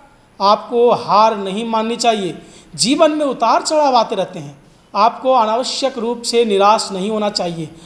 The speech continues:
आप शांत और धैर्यवान रहें। ज्योतिषी के अनुसार बाधाओं से बचने के लिए सुबह दस बजे से ग्यारह बजकर तीस मिनट का बीच का समय जरूरी काम कर सकते हैं।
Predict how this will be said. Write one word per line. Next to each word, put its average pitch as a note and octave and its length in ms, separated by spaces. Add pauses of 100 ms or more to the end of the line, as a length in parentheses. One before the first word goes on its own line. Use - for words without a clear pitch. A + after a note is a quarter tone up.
(260)
आप G#3 220
शांत G#3 400
और F#3+ 180
धैर्यवान G3+ 480
रहें। A3+ 340 (360)
ज्योतिषी B3+ 400
के C#4 100
अनुसार B3+ 420
बाधाओं G#3 440
से A#3 140
बचने G#3 360
के A#3+ 140
लिए A#3 180
सुबह G3+ 280
दस G#3 240
बजे A3 160
से A3 240
ग्यारह G3 320
बजकर G3+ 240
तीस G#3+ 260
मिनट G#3+ 140
का A3+ 320 (360)
बीच B3+ 280
का C4 120
समय A3+ 460
जरूरी G#3+ 340
काम G3 260
कर G3+ 140
सकते A3+ 280
हैं। B3+ 380